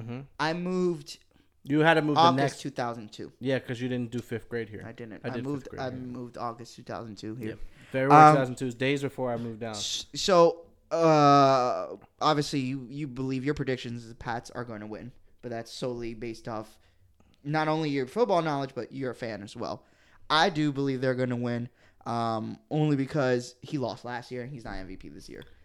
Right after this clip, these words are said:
Speaker 2: I
Speaker 1: No,
Speaker 2: know it's
Speaker 1: what's
Speaker 2: very
Speaker 1: gonna happen is
Speaker 2: stupid ass
Speaker 1: this.
Speaker 2: shit, but that's how
Speaker 1: Nah,
Speaker 2: my mind
Speaker 1: he has,
Speaker 2: works.
Speaker 1: he has a lot of check marks. He has the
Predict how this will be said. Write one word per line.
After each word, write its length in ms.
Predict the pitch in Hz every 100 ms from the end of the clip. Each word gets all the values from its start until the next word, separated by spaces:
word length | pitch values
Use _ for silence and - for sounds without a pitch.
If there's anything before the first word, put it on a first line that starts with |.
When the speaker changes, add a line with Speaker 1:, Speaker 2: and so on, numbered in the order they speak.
| -
Speaker 2:
I 40 |
Speaker 1:
No, 120 | 156 156
Speaker 2:
know 120 | 165
it's 100 | 127
Speaker 1:
what's 240 | 135 165
Speaker 2:
very 60 | 170
Speaker 1:
gonna 120 | 180
happen 300 | 202 196 196
is 80 | 165
Speaker 2:
stupid 180 | 175 165
ass 160 | 160
Speaker 1:
this. 80 | -
Speaker 2:
shit, 360 | - 180 180 135
but 160 | 123
that's 280 | 135 143 - -
how 60 | 156
Speaker 1:
Nah, 220 | 170 156
Speaker 2:
my 60 |
mind 160 | 143 160
Speaker 1:
he 40 | 196
has, 80 | 196
Speaker 2:
works. 220 | - - - _ _ _ - - - - -
Speaker 1:
he 100 | 180
has 100 | 180
a 60 |
lot 160 | 165 160
of 100 | 170
check 220 | 175 147
marks. 420 | 139 113 - - - - -
He 140 | 139
has 500 | 143 139 131 120 - -
the 500 | 123 123 120 117